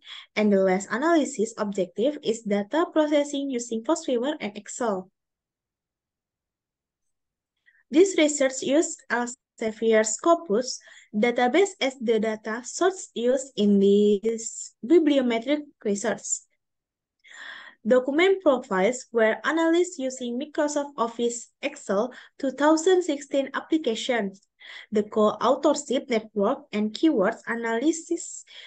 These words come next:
were visualized using First Viewer version one six eighteen. Co-occurrence analysis is a bibliometric analysis method to examine keyword in document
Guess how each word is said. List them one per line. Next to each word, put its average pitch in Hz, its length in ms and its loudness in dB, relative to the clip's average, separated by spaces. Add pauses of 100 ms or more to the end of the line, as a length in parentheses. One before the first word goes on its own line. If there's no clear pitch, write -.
(220)
were 330 320 4 (340)
visualized 269 920 2
using 339 420 2
First 269 240 -2
Viewer 196 400 -2 (320)
version 233 560 -2
one 349 480 2
six 285 480 -8
eighteen. 294 560 -6 (1500)
Co-occurrence 294 880 -2
analysis 254 560 -4 (760)
is 370 260 0
a 262 120 -2
bibliometric 294 800 2
analysis 247 640 -4
method 226 400 -4
to 208 160 -4
examine 311 640 0
keyword 233 400 0 (120)
in 214 200 2
document 226 540 -2